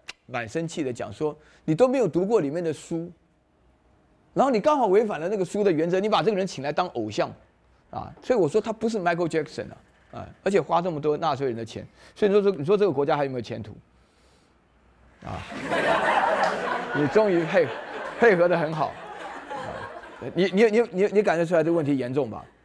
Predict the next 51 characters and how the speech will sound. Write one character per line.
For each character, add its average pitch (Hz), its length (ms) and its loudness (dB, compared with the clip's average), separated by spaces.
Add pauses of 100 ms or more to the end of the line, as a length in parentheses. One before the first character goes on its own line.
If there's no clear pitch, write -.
(120)
你 113 100 -10
看 107 160 -6
他 117 120 -4
很 113 140 -6
难 98 160 -10
过， 101 100 -8 (1000)
像 302 180 10
你， 190 160 -4 (340)
我 180 160 6
如 240 160 4
果 247 140 4
要 226 160 4
到 214 160 4
票 196 180 0
的 165 80 0
话， 160 120 -2
我 135 160 -4
一 - 20 -4
定 143 160 -6
带 131 140 -4
你 98 100 -14
去。 - 180 -16 (2000)
看 147 160 4
样 131 160 0
子 117 280 -4
看 147 160 -4
电 135 160 0
视 120 200 -6
你 110 260 -6
自 107 140 -8
己 117 80 -4
去 95 100 -6
看 101 160 -6
就 98 80 -8
行 95 220 -10
了， - 540 -18
啊， 107 120 -14 (400)
对 226 120 2
不 226 60 2
对？ 214 60 6
这 285 140 0
个 233 160 2
搞 156 240 -2
成 214 340 -2
rock 233 220 2
and 233 220 -2
roll 233 160 4
star， 202 480 0 (400)
看 208 220 -4
电 165 220 -4
视， 139 240 -12